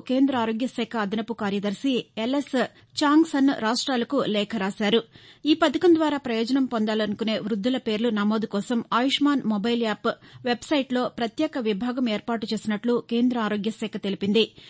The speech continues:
ఈ పథకంలో పేర్లు నమోదు చేసుకున్న అర్హులందరికీ ఆయుష్మాన్ కార్డులు జారీ చేస్తామని, ఈ రిజిస్ట్రేషన్ల ప్రక్రియ నిరంతరం కొనసాగుతుందని, పథకం కూడా త్వరలో అమల్లోకి వస్తుందని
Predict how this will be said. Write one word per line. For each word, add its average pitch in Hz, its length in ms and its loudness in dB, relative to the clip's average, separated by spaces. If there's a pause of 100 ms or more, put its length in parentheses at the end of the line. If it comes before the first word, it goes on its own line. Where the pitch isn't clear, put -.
(160)
ఈ 269 80 0
పథకంలో 247 520 2
పేర్లు 247 340 -2
నమోదు 226 360 -2
చేసుకున్న 220 380 -4
అర్హులందరికీ 214 500 0 (320)
ఆయుష్మాన్ 240 460 0
కార్డులు 202 340 -2
జారీ 196 320 -2
చేస్తామని, 214 540 0 (340)
ఈ 302 140 6
రిజిస్ట్రేషన్ల 311 540 2
ప్రక్రియ 240 420 -2 (160)
నిరంతరం 262 480 0
కొనసాగుతుందని, 214 760 -2 (140)
పథకం 247 360 0
కూడా 220 240 0 (120)
త్వరలో 226 380 -2
అమల్లోకి 220 460 -2
వస్తుందని 214 580 0